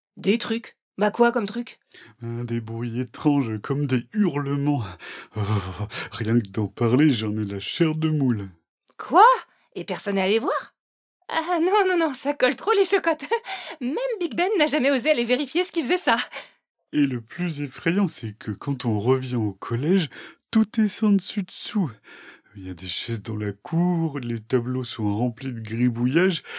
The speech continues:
Speaker 2: et on a retrouvé des devoirs de sales gosses balancés dans les toilettes.
Speaker 1: Et comme les profs sont persuadés que ce sont les élèves qui font ça, c'est nous qui devons tout ranger. Oh, ça nous prend la journée.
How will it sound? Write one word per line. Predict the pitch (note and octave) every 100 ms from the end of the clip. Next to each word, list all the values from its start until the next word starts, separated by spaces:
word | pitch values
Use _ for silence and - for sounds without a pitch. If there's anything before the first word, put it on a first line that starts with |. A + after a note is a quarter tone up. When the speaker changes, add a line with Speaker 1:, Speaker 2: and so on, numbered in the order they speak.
| -
Speaker 2:
et | F#3
on | E3+ D#3
a |
retrouvé | C3+ - - F3+ D#3 C#3
des | B2+ B2
devoirs | B2 B2+ C3 E3 D#3+ B2+
de | A#2 A2+
sales | - D#3 D#3 C#3+
gosses | F#3 G3 - - -
balancés | D#3+ G3+ G#3 G#3 G3+ G#3+
dans | F#3+ G3
les | G3
toilettes. | - F#3+ D3 B2+ - - _ _ _ -
Speaker 1:
Et | G#4 A4
comme | C5+ G4+
les |
profs | - F4+ F4+
sont | E4+
persuadés | - G4+ - D4+ D4+
que | D#4
ce | -
sont | C4+ C#4
les | B3 G#3
élèves | C4+ B3+ B3+
qui | - G#3
font | A3
ça, | G#3 F4 - - -
c'est | - F#4+
nous | D#4+ G4 A4
qui | D#4+
devons | D4 D#4+
tout | G#4
ranger. | F#4 D#4+ C#4+ C#4 _ - - -
Oh, | -
ça | E4
nous | E4+
prend | - D#4
la | D#4+
journée. | C4+ - B4+ C5 E4 B3